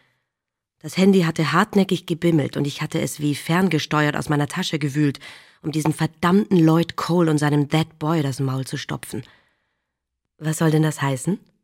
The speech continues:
fragte ich. "Ich kann jetzt nicht weg hier. Aber unser Urlaub ist gebucht." <laughs> "Jemand muss die Kinder ins Ferienlager fahren. Das musst du doch verstehen." Das Handy unternahm einen zweiten Versuch. Mechanisch drückte ich die Taste und hörte eine Frau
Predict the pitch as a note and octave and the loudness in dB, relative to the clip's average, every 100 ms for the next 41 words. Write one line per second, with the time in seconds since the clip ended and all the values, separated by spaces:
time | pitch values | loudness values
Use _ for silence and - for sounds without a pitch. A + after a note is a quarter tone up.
0 | _ _ _ - C3 A#2+ B2 A#2 - _ | _ _ _ -14 -14 -10 -8 -8 -10 _
1 | _ _ _ _ _ - D3 - F#3 F3+ | _ _ _ _ _ -16 -8 0 0 2
2 | D3+ C#3 D3+ B2+ - - _ _ _ _ | 0 0 -4 -4 -8 -12 _ _ _ _
3 | - D#3 D#3+ F3+ D#3 - F3 F#3+ F3+ E3 | -14 -6 -2 2 2 2 2 2 0 -2
4 | E3+ C#3 F#3 F#3 - - _ _ _ _ | -4 -4 -6 -6 -10 -20 _ _ _ _
5 | _ _ _ _ - - - - D3 C#3 | _ _ _ _ -18 -16 -12 -2 2 2
6 | B2+ C3+ C3+ B2 D3+ A3 C#3 - - C3+ | 0 -4 -4 -4 -2 2 0 0 0 0
7 | C3 B2+ A2+ B2 A#2 A#2+ G2 - - - | 2 0 0 -2 -2 0 0 -4 -14 -20
8 | _ _ _ - C#3 F#3 - C3+ - A#2 | _ _ _ -8 0 0 2 0 -2 -4
9 | - E3+ B2+ - - _ _ _ _ _ | -2 -2 -2 -6 -16 _ _ _ _ _
10 | _ _ - F#3+ G3 A3+ A#3 G3 F#3+ F#3+ | _ _ -8 -4 4 6 6 4 4 4
11 | G3+ F3 F3 F3+ F3+ D3+ C#3+ - A2 - | 4 2 0 -2 -2 -6 -8 -8 -10 -12
12 | _ _ _ _ _ _ - E3 G#3 A3 | _ _ _ _ _ _ -4 4 6 6
13 | G3 G3+ G3 E3+ - - F#3 F#3 F#3 D#3 | 4 0 0 -2 -2 0 0 2 2 2
14 | D3+ F3 E3 D3+ C#3+ D#3+ E3 | 2 0 2 0 0 4 4